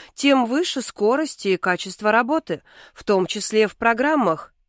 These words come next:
Сказать, что его вид стал скучающим, ничего не сказать. Судя по всему, он ожидал, что Марат Дмитриевич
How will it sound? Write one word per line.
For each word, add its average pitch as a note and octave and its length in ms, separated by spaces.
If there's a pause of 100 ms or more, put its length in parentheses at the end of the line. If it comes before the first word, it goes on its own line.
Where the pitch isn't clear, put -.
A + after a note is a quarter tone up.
(500)
Сказать, G#3+ 600
что - 220
его G#3 240
вид A3 240
стал G#3+ 300
скучающим, G#3+ 920 (440)
ничего G3 720
не D#3 100
сказать. D3+ 540 (600)
Судя C4 400
по B3+ 140
всему, C4+ 400
он G#3+ 180
ожидал, A3+ 500
что G#3+ 300
Марат G#3+ 380
Дмитриевич G#3 720